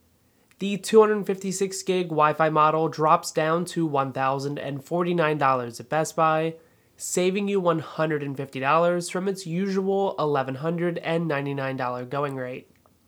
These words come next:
This is the second best price to date at within fifty dollars of the all-time low,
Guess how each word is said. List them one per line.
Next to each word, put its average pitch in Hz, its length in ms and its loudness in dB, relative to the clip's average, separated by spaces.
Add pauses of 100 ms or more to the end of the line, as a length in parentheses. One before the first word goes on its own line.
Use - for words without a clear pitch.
(920)
This 185 260 2
is 208 180 2
the 208 180 -2
second 185 440 2
best 180 240 2
price 135 300 -4
to 139 140 -8
date 156 340 -4
at 156 140 0
within 175 360 -2
fifty 165 320 -2
dollars 151 400 4
of 151 60 -2
the 139 120 0
all-time 131 420 -2
low, 170 420 2